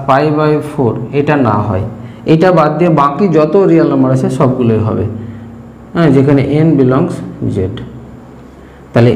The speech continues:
এটাই হলো আমার y equal to one by sin x minus cos x এর ক্ষেত্র।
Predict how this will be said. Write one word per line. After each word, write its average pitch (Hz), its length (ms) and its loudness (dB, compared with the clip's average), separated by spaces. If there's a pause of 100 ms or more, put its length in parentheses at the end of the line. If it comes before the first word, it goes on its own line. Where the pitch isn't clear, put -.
এটাই 170 260 4
হলো 147 160 4 (560)
আমার 131 200 4 (300)
y 165 120 2
equal 160 300 2
to 143 40 -2 (100)
one 143 140 2
by 135 100 4 (280)
sin 135 220 0
x 143 40 -2 (100)
minus 123 300 -2
cos 123 160 2 (120)
x - 20 -6 (140)
এর 214 80 2 (240)
ক্ষেত্র। 117 280 -2